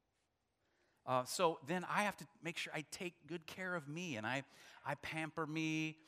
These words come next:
and I treat me, and I read books about me, and I go to seminars about me, and I get Tony Robbins, uh, he's great,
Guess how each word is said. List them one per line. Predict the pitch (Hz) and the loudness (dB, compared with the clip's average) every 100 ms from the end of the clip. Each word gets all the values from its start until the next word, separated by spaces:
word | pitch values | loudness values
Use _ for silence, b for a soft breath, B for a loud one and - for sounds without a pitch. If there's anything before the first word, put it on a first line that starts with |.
| B B | B B
and | 127 123 | -2 2
I | 131 135 | 2 2
treat | - - 156 165 | -2 -2 -2 -2
me, | 143 151 151 151 151 B B 131 | 0 2 4 2 0 B B 2
and | 131 | 4
I | |
read | 135 139 113 | 4 0 -2
books | 123 - - | -6 -4 -4
about | 139 139 139 | -2 -2 -2
me, | 131 139 147 147 143 139 B - | -2 0 2 0 -2 -6 B -4
and | 127 | 0
I | 139 | 0
go | |
to | 135 | 0
seminars | 110 - 139 147 143 143 143 | -2 -4 -2 -2 0 0 0
about | 147 139 139 123 | 0 2 2 0
me, | 131 147 151 147 B B B | -2 0 -2 -4 B B B
and | 110 | -2
I | 127 | 0
get | 143 147 | 0 -4
Tony | - 151 147 | -6 -4 -4
Robbins, | 117 113 135 143 147 143 - - | 2 4 4 2 -2 -2 -6 -10
uh, | 120 120 - - | -14 -18 -18 -14
he's | 139 | -10
great, | - 143 147 | -4 -2 -4